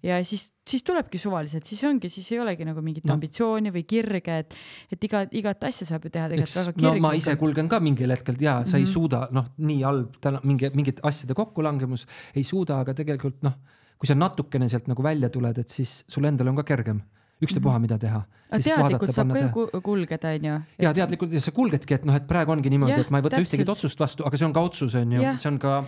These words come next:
Speaker 2: noh, see on väga suur riskimine.
Speaker 1: Jah.
Speaker 2: Jube lahe on niimoodi võõras linnas jalutada. Mul on üks päev, ma ei jõua kuskile.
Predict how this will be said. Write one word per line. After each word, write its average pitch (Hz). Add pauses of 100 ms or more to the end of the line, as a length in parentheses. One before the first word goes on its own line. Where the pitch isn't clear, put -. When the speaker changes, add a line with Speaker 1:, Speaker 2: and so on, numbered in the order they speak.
Speaker 2:
noh, 143
see -
on 127
väga 143
suur 139
riskimine. 123 (380)
Speaker 1:
Jah. 226
Speaker 2:
Jube 160
lahe 156
on 127
niimoodi 131
võõras 147
linnas 131
jalutada. 117 (1800)
Mul 147
on 135 (100)
üks -
päev, 160
ma 139
ei 170
jõua 160
kuskile. 123